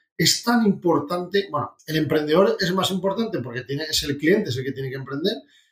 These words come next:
pero el inversor es una parte vital y llevarte bien con tu inversor y tener relación con tu inversor. Y esto es muy bueno. Y ent-, y el emprendedor tiene que entender al inversor y el inversor tiene que entender al emprendedor.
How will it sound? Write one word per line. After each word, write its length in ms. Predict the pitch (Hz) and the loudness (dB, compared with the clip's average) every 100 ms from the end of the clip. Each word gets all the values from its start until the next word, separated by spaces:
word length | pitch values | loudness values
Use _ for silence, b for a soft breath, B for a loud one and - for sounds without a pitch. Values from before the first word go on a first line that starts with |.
| _ | _
pero 480 | - 143 135 123 - - - | 2 4 6 4 -2 -10 -12
el 120 | 131 139 | -2 0
inversor 360 | 135 131 151 | 0 0 0
es 120 | 185 | 0
una 120 | 196 190 | 0 -4
parte 260 | 175 208 | -2 -2
vital 580 | 151 135 - 202 170 127 | -2 -4 -2 -2 -2 -4
y 160 | - 135 | -2 2
llevarte 360 | 135 139 147 190 | 4 2 4 4
bien 140 | 196 | 4
con 180 | 202 185 | 2 2
tu 80 | 165 | 2
inversor 520 | 123 120 175 190 - | 2 0 0 0 0
y 140 | 151 | -6
tener 360 | 127 131 147 185 | 0 2 2 2
relación 380 | 190 175 - 185 | 0 -2 0 2
con 160 | 190 | 2
tu 60 | 160 | 0
inversor. 480 | 127 117 185 185 - _ _ _ _ - | -4 -4 -4 -6 -10 _ _ _ _ 0
Y 120 | 135 | 2
esto 220 | - 180 | 4 0
es 60 | 147 | 2
muy 180 | 185 | 4
bueno. 260 | 165 190 156 | 6 6 4
Y 120 | 165 | 4
ent-, 280 | 160 156 - | 4 2 -2
y 120 | 196 160 | 2 2
el 80 | |
emprendedor 500 | 147 135 147 151 190 - | 2 0 2 2 2 2
tiene 320 | 190 247 190 | 4 4 2
que 60 | |
entender 420 | 151 120 120 120 127 | -4 -4 -8 -8 -6
al 140 | 123 | -4
inversor 440 | 135 139 - 180 190 | -4 -2 0 0 0
y 60 | |
el 60 | 147 | 0
inversor 440 | 127 120 - 143 | -2 -4 -6 -6
tiene 220 | - 185 147 | 0 2 2
que 80 | |
entender 380 | 131 117 117 120 | -2 -6 -14 -14
al 120 | 113 | -14
emprendedor. 500 | 110 123 117 113 104 | -14 -16 -18 -20 -20